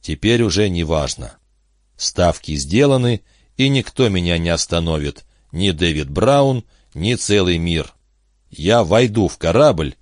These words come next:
и посмотрю, что там внутри».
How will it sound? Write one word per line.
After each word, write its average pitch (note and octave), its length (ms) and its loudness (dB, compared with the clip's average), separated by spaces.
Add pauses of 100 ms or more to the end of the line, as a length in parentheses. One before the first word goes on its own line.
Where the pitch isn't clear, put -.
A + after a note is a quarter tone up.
(300)
и G2+ 120 0
посмотрю, A#2+ 760 0
что - 340 0
там D#2+ 260 -2
внутри». D#2 560 -6